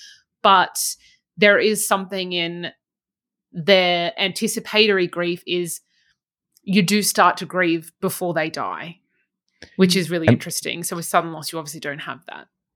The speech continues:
Speaker 2: Do you feel that, like, as, uh, say you're around the person who's towards the end of their life and you're starting to do this anticipatory grief,
Speaker 1: Grief.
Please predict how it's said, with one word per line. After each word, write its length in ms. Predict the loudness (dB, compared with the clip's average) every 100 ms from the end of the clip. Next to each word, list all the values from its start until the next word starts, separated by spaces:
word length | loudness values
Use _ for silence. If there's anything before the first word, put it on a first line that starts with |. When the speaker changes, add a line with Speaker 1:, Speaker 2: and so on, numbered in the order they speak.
| _ _ 2
Speaker 2:
Do 120 | 4
you 120 | 4
feel 360 | 4 2 2 4
that, 280 | 4 4
like, 320 | 4 2 2 0
as, 340 | 2 2 0 -6
uh, 180 | -6 -6 -8 -12 -16 -18 -20 _ _ -14 -10
say 260 | 2 4
you're 240 | 6 6 6
around 300 | 6 6 4
the 80 |
person 400 | 0 -2 -2 -4
who's 240 | -4 -4 -6 -14 -8
towards 240 | 4 4 4
the 140 | 2
end 160 | 2 2
of 100 | 0
their 140 | 0
life 400 | 4 6 4 0 -14 -20 0
and 160 | 2 4
you're 140 | 4
starting 420 | 4 4 4 2
to 140 | -4 -6
do 220 | -4 -2
this 320 | -2 -4 -8 -2
anticipatory 1160 | 2 2 0 -6 -10 -10 -4 2 4 4 0 -8 _ _ _ _
grief, 400 | 0 4 6 4
Speaker 1:
Grief. 280 | 0 -4 -6